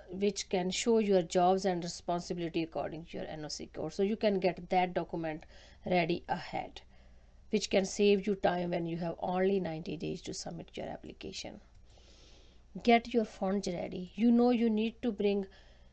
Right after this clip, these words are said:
settlement fund when you come to Canada for yourself and the family member who are accompanying you. So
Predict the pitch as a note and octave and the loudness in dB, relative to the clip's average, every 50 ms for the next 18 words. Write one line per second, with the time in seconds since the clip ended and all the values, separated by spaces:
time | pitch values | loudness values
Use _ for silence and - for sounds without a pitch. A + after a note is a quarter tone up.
0 | - - - - - - - - - B3 A#3 A3+ B3+ B3 B3 B3 B3 B3 A#3 - | -20 -20 -20 -20 -20 -20 -16 0 4 4 4 4 4 0 2 2 2 0 -2 -2
1 | - G#3+ F#3+ F#3+ G3 G3 F#3+ F#3 G3 F#3+ G3 G3 - G#3+ G3+ G#3+ G3+ - A#3+ G#3+ | -2 0 0 0 0 0 0 0 2 0 -2 -2 -2 -2 -2 -2 0 -2 -2 0
2 | - G3+ F#3 F3+ F3 F3 E3+ F3+ F3+ F3+ - - F#3+ F3+ F3+ F#3 G3 F#3+ - - | 0 -2 0 0 -4 -2 -2 -2 -2 -2 0 0 2 4 4 4 2 2 0 -2
3 | G3+ E3+ E3+ F3+ - - - - F#3 F3 E3+ F3 F3 - - - F#3 F#3 G3 G3+ | 0 0 0 0 -2 -6 -6 -4 -4 -2 -2 -4 -6 -6 -2 0 0 2 2 0
4 | G3+ G3+ F#3+ F3+ E3+ E3 E3 E3+ F3 E3+ - - F3+ F3+ F3+ E3+ E3 E3 - E3 | 0 0 0 -2 -2 -4 -4 -4 -4 -4 -4 -4 -2 -2 0 -2 -2 -2 -4 -8
5 | E3+ - - E3 F3 F3 - - D#3 D3+ D#3 E3+ - - - - - - - - | -10 -10 -10 -10 -10 -10 -10 -8 -8 -8 -8 -8 -8 -8 -8 -10 -12 -16 -20 -20
6 | - - - - - - - - - - - - - - - | -20 -20 -20 -20 -20 -20 -20 -20 -20 -20 -20 -2 0 0 0